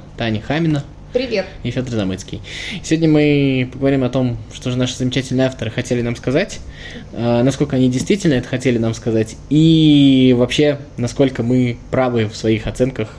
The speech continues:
Speaker 1: э, вот. И, ну, как бы сразу, вот, чтобы зайти, давай попробуем, как бы, вот, представляешь, вот кто-нибудь написал книгу,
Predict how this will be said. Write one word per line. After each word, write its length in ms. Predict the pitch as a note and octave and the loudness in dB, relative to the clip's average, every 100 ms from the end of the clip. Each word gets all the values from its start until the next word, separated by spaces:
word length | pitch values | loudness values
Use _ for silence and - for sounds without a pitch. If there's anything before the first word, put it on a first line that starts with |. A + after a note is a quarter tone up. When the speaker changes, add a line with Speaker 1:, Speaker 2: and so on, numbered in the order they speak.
| - | -8
Speaker 1:
э, 240 | G2+ G2+ G2 - - - A#3 | -4 -4 -4 -8 -8 -8 -6
вот. 240 | A#2+ A2 - - - - - - | 2 2 2 -12 -12 -10 -4 4
И, 360 | C#3+ C#3+ C3+ | 6 6 4
ну, 80 | C#3 | 4
как 180 | D3 C#3+ | 2 4
бы 480 | C3+ C3 B2+ B2 B2 | 4 6 6 6 4
сразу, 600 | B2+ C#3 C3+ B2 A2+ G#2+ G#2+ | 4 2 4 2 0 -2 -6
вот, 160 | A2 - | -12 -10
чтобы 220 | - A2+ | -4 0
зайти, 400 | A#2+ - F3+ F#3+ - - | 2 2 0 0 -4 -4
давай 160 | A#2+ | -2
попробуем, 540 | A2+ B2+ C#3 C3 A2 A2+ - - | -2 0 2 2 0 -4 -12 -16
как 180 | - G#2+ | -12 -6
бы, 100 | A2 | -4
вот, 140 | A2 | -4
представляешь, 400 | - - D3+ E3+ | -4 2 2 2
вот 160 | C3 - - | -4 -6 -10
кто-нибудь 420 | - C3 B2 B2 | 0 2 2 -2
написал 320 | A#2 - A#2+ | -2 0 2
книгу, 440 | C3+ C#3 B2 A#2+ | 4 4 4 2